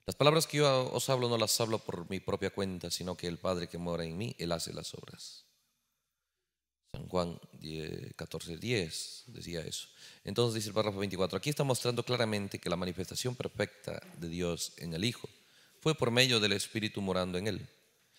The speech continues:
manifestándose en palabra y en obras". Eso es exactamente lo que hemos estado enseñando todo el tiempo. Entonces, cuando la novia,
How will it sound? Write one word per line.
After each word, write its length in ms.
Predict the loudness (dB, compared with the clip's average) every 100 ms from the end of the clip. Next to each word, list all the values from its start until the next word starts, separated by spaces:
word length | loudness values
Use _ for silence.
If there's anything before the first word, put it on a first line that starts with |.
| -20 _
manifestándose 880 | -4 -2 0 2 4 2 2 2 2
en 160 | 2
palabra 480 | 2 6 4 2 -4
y 140 | -6 -2
en 100 | 0
obras". 600 | 0 0 0 0 -2 -8 -20 _ _ _
Eso 240 | -2 2 2
es 200 | 2 2
exactamente 760 | 0 0 0 2 2 0 0
lo 120 | -2 -2
que 80 |
hemos 180 | -2 -4
estado 260 | -4 -4 -2
enseñando 520 | -2 -4 -4 -4 -4
todo 180 | -6 -8
el 100 | -6
tiempo. 320 | -6 -6 -10 _ -20 -20 -20 -20 -20 _ _ _ _
Entonces, 420 | -2 2 2 2
cuando 460 | 2 4 4 4 2
la 160 | 2 2
novia, 720 | 0 -2 -2 -2 -4 -4